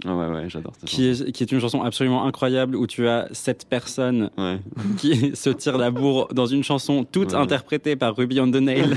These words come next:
Speaker 1: <laughs>
Speaker 2: en même temps. Et en fait, ça marche tellement parce que les gens sont avec toi, quoi.
Speaker 1: Mais ouais, moi, j'aime, c'est vraiment ce que je préfère, en fait, c'est ce, être, enfin, euh, en vrai, en,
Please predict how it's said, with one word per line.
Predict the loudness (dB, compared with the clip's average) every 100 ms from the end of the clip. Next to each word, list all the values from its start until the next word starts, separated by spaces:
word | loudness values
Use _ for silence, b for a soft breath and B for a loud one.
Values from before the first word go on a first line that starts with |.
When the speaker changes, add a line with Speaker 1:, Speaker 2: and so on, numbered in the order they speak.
| 2 2 0
Speaker 1:
<laughs> | 0 -4 0 2
Speaker 2:
en | 2
même | 2 2 0
temps. | 0 -2 -2 -8 b b
Et | 0
en | 0
fait, | -2 -6 -6 -12
ça | -12 -4 0
marche | 0 -2 -2
tellement | 0 2 2 0
parce | -2 -2
que |
les | 0 2
gens | 0 -2
sont | -4 -4
avec | -2 0 0 -4
toi, | -2 -2 -2
quoi. | -4 -6 -2
Speaker 1:
Mais | -2 0
ouais, | 0 2
moi, | 0
j'aime, | 0 -2 -4
c'est | -6 -8
vraiment | -2 0 0
ce | 0
que | -4
je | -2
préfère, | -6 -2 -4
en | -4
fait, | -6
c'est | -8
ce, | -12 -8 -6 -4 -6 -8 -12 b b b _ _ _ -4
être, | -4 -2 -4 -4
enfin, | -4 -2 -4 -6 -14 -20 B B B B _ -2
euh, | -2 -2 -6
en | -2 -2
vrai, | 0 -4
en, | -2 0 0